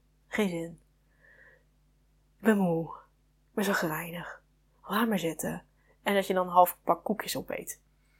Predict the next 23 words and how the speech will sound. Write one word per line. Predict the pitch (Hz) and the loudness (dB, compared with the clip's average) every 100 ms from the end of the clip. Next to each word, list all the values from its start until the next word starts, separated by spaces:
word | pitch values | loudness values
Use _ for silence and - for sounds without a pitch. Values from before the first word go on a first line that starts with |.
| _ _ _ _ _ _ _ _ | _ _ _ _ _ _ _ _
Ja. | - - - _ _ _ _ _ _ _ _ _ _ _ _ _ - - | -8 -8 -8 _ _ _ _ _ _ _ _ _ _ _ _ _ -20 -4
Of | - 180 - - _ _ _ - | 4 4 4 -8 _ _ _ -2
alleen | 185 165 | 2 2
maar | 165 | 2
koolhydraten, | 175 170 170 - - - - | 2 2 -2 -2 -4 -8 -8
omdat | - 185 - | -8 -8 -6
dat | - - - - _ _ | -6 -6 -8 -12 _ _
snelle | - - 175 | -10 -6 -4
suikers | 180 - - - | -2 -4 -4 -4
zijn | - 202 | -4 -4
en | - - 185 - _ _ _ | -6 -8 -8 -16 _ _ _
lekker. | - 185 - - _ _ _ _ _ _ _ _ _ _ - - - - - - - _ _ _ _ _ _ _ _ _ - - _ _ _ _ _ | -6 -6 -4 -8 _ _ _ _ _ _ _ _ _ _ -20 -20 -20 -20 -20 -20 -20 _ _ _ _ _ _ _ _ _ -20 -20 _ _ _ _ _
En | - 226 214 - _ _ _ _ _ _ _ _ | 0 2 2 -6 _ _ _ _ _ _ _ _
het | - 233 | 0 2
is | 254 | 6
dan | 262 | 6
niet | 254 294 | 6 2
dat | 254 | 4
als | - 240 - | 6 6 4
je | |
dat | 233 240 - | 2 2 6
dan | 220 214 214 - _ _ _ _ | 6 6 0 -12 _ _ _ _
doet, | 196 233 254 - - | 8 8 8 4 -4